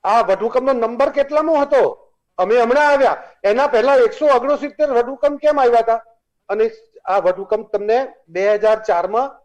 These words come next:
તમે Food Security એક્ટ નું વચન આપ્યું હતું જનતાને.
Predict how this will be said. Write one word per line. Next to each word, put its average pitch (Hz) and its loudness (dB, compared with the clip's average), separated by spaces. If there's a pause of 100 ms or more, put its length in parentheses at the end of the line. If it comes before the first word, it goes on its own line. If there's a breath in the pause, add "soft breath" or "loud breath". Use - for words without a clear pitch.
(380)
તમે 220 0
Food 220 -8
Security 214 -6
એક્ટ 190 -2
નું 208 -6
વચન 165 -4
આપ્યું 160 -8
હતું 156 -14
જનતાને. 147 -4